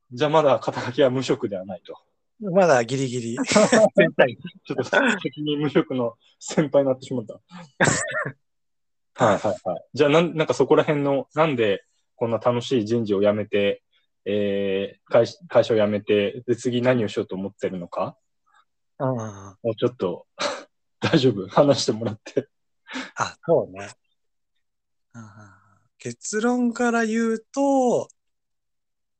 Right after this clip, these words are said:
Speaker 2: その資格を取ってる間に、いろんな知識がついて、やっぱりこれやりたいよねって見つかったので、えっと、えー、今の職-、会社ではそれができないので退職しますっていう感じかな。あんまり今の会社にあんまり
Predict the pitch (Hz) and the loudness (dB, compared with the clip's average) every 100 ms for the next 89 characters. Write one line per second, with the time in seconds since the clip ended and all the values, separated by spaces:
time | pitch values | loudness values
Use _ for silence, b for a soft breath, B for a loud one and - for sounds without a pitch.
0 | _ _ _ _ - 160 - 247 247 262 | _ _ _ _ -6 -2 2 2 4 4
1 | 269 269 - 175 135 139 139 139 160 160 | 4 0 2 4 4 2 0 -2 -4 -4
2 | 123 113 208 - B B B - 170 202 | -6 -8 -18 -20 B B B -4 2 2
3 | 202 - 233 - 185 147 - - 151 143 | 2 0 0 0 0 0 0 -2 -4 -6
4 | 123 - 165 165 156 123 - _ - 220 | -8 -6 -2 2 2 0 -4 _ 0 2
5 | - 294 190 127 _ - 165 175 190 196 | 4 2 2 -6 _ -2 2 4 4 4
6 | - 190 143 151 127 120 120 - 170 - | 2 4 2 -2 -4 -4 -4 -2 -2 0
7 | 190 165 208 202 165 107 107 101 95 92 | -2 0 0 0 -2 -6 -8 -8 -8 -10
8 | - B B B _ _ _ - 214 202 | -14 B B B _ _ _ -12 -10 -8
9 | 190 190 202 - 196 180 139 113 - - | -10 -12 -14 -8 0 2 2 0 -6 -10
10 | - - 175 165 180 170 160 143 127 160 | -8 -4 0 2 4 4 4 4 2 0
11 | 160 156 180 175 120 117 - - 120 120 | -2 0 -4 -2 -2 -4 -6 -4 -2 -4
12 | - 107 - 95 - - 127 139 196 269 | -6 -10 -10 -12 -10 -2 -2 2 2 4
13 | 269 262 233 139 135 117 117 123 127 | 2 2 0 0 0 0 -2 -4 -6